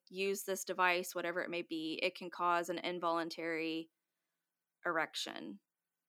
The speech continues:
So I do think that with that being known, I think there is sexual intent involved, but only from the standpoint of, like, using that to obtain an erection or whatever, to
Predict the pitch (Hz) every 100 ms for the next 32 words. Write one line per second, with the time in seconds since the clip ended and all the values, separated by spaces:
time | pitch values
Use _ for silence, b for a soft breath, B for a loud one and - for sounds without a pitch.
0 | _ _ _ _ b b b b - -
1 | 196 190 190 202 196 214 233 240 226 208
2 | - _ _ _ _ _ _ _ _ _
3 | _ _ _ 208 208 208 185 196 226 214
4 | 214 220 214 214 214 214 214 214 - _
5 | _ _ _ _ _ _ _ _ _ -
6 | 202 202 208 196 180 - - _ _ _
7 | _ - 196 - 190 190 - 196 - 196
8 | 190 180 170 185 - 196 196 202 208 208
9 | - 190 180 - - _ _ _ _ 202
10 | 208 233 254 254 240 233 214 208 202 196
11 | - 185 185 - 180 165 170 170 180 180
12 | 180 170 - - 175 160 170 165 170 170
13 | 170 160 160 160 - - 78 58 64 -
14 | 76 - - 175 165 160 -